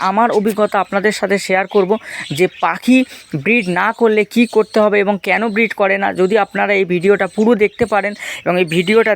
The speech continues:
দেখার পরে কিন্তু আপনারা নিজেরাই কিন্তু আপনাদের সমস্যার সমাধান করতে পারবেন এবং আপনারা নিজেরাই বুঝতে পারবেন যে পাখি কী জন্য ব্রিড করছিল না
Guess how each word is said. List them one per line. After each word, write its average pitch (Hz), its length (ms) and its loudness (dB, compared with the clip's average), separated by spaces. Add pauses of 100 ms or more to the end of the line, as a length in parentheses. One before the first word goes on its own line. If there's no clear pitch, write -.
(100)
দেখার 180 340 -2
পরে 202 200 0
কিন্তু 196 220 -4
আপনারা 196 280 -2
নিজেরাই 190 440 0
কিন্তু 190 180 -4 (100)
আপনাদের 170 320 -2 (100)
সমস্যার 175 460 -2
সমাধান 170 300 0 (100)
করতে 170 280 -2
পারবেন 196 240 0 (380)
এবং 180 120 0 (460)
আপনারা 208 260 2 (120)
নিজেরাই 226 400 0
বুঝতে 220 280 0
পারবেন 202 300 0
যে 202 40 2 (100)
পাখি 180 200 -4 (100)
কী 202 160 0
জন্য 196 140 0 (100)
ব্রিড 185 200 0 (100)
করছিল 196 320 2 (100)
না 190 60 0